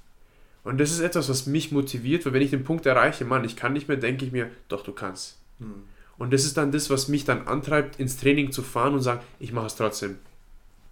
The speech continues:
Speaker 1: Ich hab's heute gesagt, „Ist egal, es regnet, gut. Es donnert, gut, ich habe meine Schuhe vergessen, du läufst trotzdem.“
Speaker 2: Hm,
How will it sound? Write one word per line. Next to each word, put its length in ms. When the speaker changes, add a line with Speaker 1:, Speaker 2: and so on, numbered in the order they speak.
Speaker 1:
Ich 100
hab's 140
heute 180
gesagt, 420
„Ist 140
egal, 260
es 260
regnet, 420
gut. 300
Es 120
donnert, 380
gut, 240
ich 80
habe 100
meine 140
Schuhe 200
vergessen, 380
du 80
läufst 240
trotzdem.“ 320
Speaker 2:
Hm, 300